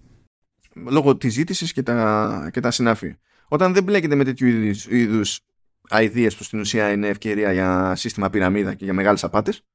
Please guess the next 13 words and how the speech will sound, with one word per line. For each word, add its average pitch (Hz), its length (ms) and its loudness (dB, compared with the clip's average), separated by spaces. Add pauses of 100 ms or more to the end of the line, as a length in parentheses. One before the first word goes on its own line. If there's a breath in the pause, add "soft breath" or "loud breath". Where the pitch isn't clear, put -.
(1300 soft breath)
ε, 143 760 0
το 170 520 2
concept 233 240 2
του 226 100 -2
N 214 120 2
F 175 80 2
T - 80 -16
είναι 262 200 2
περισσότερο 254 500 -2
σαν 240 340 0
μια 226 240 2
πιστοποίηση 139 1000 0
ιδιοκτησίας 113 800 0